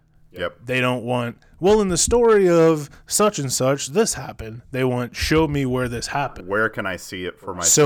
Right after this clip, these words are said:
Speaker 2: So I can then
Speaker 1: Right.
Speaker 2: thus get, you know, I can read, I can do a little bit of research into it.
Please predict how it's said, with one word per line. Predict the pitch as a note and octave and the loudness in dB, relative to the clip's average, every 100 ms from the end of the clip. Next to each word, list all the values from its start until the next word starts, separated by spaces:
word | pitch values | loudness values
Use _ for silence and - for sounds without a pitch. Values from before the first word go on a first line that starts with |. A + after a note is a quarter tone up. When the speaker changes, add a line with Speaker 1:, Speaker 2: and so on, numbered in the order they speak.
| B2+ | 4
Speaker 2:
So | |
I | A#2+ B2+ | 2 0
can | C#3 | -2
then | C3 C3 | -4 -4
Speaker 1:
Right. | B2+ - A#2 | -6 -8 -6
Speaker 2:
thus | A2+ A#2 - | -6 -4 -8
get, | A#2 A#2+ A#2 - | -8 -12 -14 -20
you | A2+ A#2 | -16 -14
know, | A2 A#2+ | -12 -12
I | - | -14
can | - A2 | -14 -10
read, | A2 A#2 | -8 -6
I | A#2 | -8
can | A#2+ | -8
do | A#2+ | -8
a | A#2+ | -8
little | A#2 | -8
bit | A#2 | -12
of | A2 | -10
research | A#2+ - A2+ A2+ | -8 -8 -8 -10
into | A2 A#2+ A#2 | -12 -10 -12
it. | A#2+ | -14